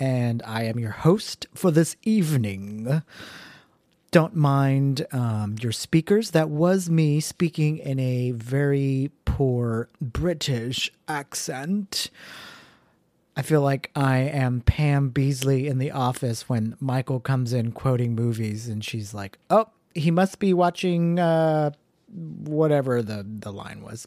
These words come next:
But I have been, <laughs> I've been watching a little show on Netflix called The Crown, and let me tell ya, it's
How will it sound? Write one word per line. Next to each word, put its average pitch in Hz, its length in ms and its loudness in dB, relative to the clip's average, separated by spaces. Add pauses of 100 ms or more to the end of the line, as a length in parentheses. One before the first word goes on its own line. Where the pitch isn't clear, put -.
But 110 200 -4 (1000)
I 156 640 4 (160)
have 143 580 -2
been, 135 400 4 (1120)
<laughs> - 1200 -20
I've 208 220 0
been 190 180 4
watching 143 680 0 (120)
a 131 120 -8
little 156 280 2
show 139 380 2
on 123 240 0
Netflix - 640 -4
called 117 580 -2
The 120 320 0
Crown, 113 800 -2 (140)
and 131 260 -2
let 151 160 0
me 151 160 2
tell 131 320 0
ya, 92 300 -10 (2000)
it's 151 260 4